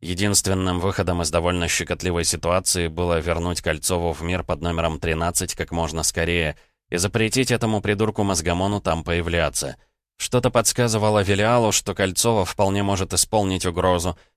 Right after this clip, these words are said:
и тогда он получит проблемы ещё и с Люцифером из-за какого-то паршивого демона Перекрёстка. "Ты кто такая?" Из-за спины падшего вышла Пхилу, глядя на Кольцову презрительным взглядом.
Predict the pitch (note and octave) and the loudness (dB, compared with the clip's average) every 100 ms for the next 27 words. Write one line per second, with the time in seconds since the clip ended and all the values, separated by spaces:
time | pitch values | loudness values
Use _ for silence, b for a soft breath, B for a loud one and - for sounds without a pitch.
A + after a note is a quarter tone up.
0 | _ G2+ G2 F2+ A2 A#2+ A2+ G#2 G2+ F#2 | _ -4 -4 2 2 4 2 2 2 0
1 | F2+ - F2 E2 G2+ F#2 D#2 D#2+ - E2+ | -2 0 0 0 0 0 -2 -4 -2 0
2 | D#2+ F2 E2+ F2 - G2 F#2+ F2+ - E2+ | 0 0 0 -2 0 0 2 0 -4 -4
3 | D#2+ D#2+ E2+ F#2+ F2+ E2 E2 - G2 E2+ | -2 -2 0 0 0 0 0 0 -2 0
4 | E2+ E2 D2+ E2+ E2 E2 D#2+ D#2 F2 F2+ | 0 0 0 0 -2 -2 -4 -2 0 0
5 | - - C#2 - _ _ _ _ _ _ | 0 -2 -4 -8 _ _ _ _ _ _
6 | _ _ D3 - D3+ D#3 D3+ F3 D3 F#2 | _ _ -2 0 0 0 -2 0 2 2
7 | D#2+ - _ G2 F#2+ G2+ - A2+ A2+ A#2 | 0 -6 _ -4 -2 0 0 0 0 0
8 | B2+ A#2+ A#2 G#2+ G#2 G2 F2+ - A2 A#2 | 2 4 4 4 2 0 -2 -2 -2 2
9 | A2 F2 F2+ F2 E2+ E2 E2 - G2 F2 | 2 2 0 2 0 0 -2 0 0 0
10 | E2+ D#2+ E2 E2+ E2+ E2 E2 D#2 D#2 E2 | -2 -2 -2 -2 -2 -2 -4 -4 -4 0
11 | E2 E2 E2 | 0 0 -2